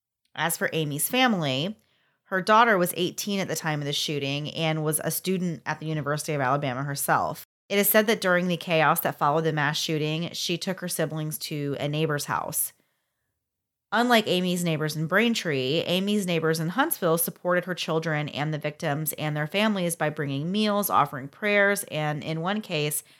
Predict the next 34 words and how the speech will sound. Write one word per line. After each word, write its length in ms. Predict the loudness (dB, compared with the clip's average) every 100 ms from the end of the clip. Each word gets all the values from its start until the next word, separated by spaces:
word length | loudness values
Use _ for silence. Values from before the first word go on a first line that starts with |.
| _
paying 360 | -4 0 0 -2
for 520 | -6 0 4 4 2 -2
repairs 360 | -4 -2 0
on 140 | 0 -2
a 40 |
car. 540 | 0 4 4 2 -2 -8 _ _ _ _ _ _ _ -4
Amy's 340 | 0 2 2
father-in-law 600 | 2 2 4 2 4 4 2
described 400 | 0 0 -2 -2
the 60 |
community 600 | -6 -4 -2 -2 -2 0
as 160 | 0 0
giving 480 | -2 -2 -2 -4 -4
kind 240 | -4 -2
of 180 | -4 -2
one 520 | 0 2 0 -4 -10 -8
universal 540 | -2 0 0 0 -2
group 340 | -8 -6 -6 -4
hug. 400 | -4 -2 -4 -10 _ _ _ _ _ _ _ _ _ _ _ _ _ -2
As 220 | 0 2
of 80 | 0
today, 560 | 2 4 6 6 4
Amy 300 | 2 2 2
Bishop 360 | 2 2 2 0
is 180 | 2 2
still 320 | 2 4 4
sitting 320 | 4 2 2 2
in 80 |
Alabama's 720 | 4 2 2 2 2 2 0 0
Julia 400 | 0 2 4 2
Tutwiler 560 | -2 0 2 2 0
Prison 320 | -2 -2 -4
for 100 | -4
Women, 540 | -6 -6 -4 -2 -2